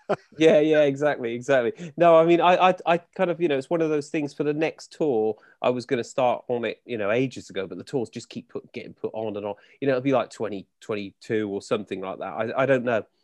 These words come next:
Speaker 2: Still
Speaker 1: You're not
Speaker 2: waiting
Speaker 1: doing it
Speaker 2: for
Speaker 1: this
Speaker 2: the
Speaker 1: year, then?
Speaker 2: No, still ra-, waiting for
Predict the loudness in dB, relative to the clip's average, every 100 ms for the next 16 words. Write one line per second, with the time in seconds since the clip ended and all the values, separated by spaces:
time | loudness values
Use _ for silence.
0 | _ _ 0 2 2 2 -2 -4 -4 -4
1 | -6 -8 -10 _ _ _ _ _ _ _
2 | 0 2 2 2 0 2 2 0 0 0
3 | 0 -2 -4 2 2 2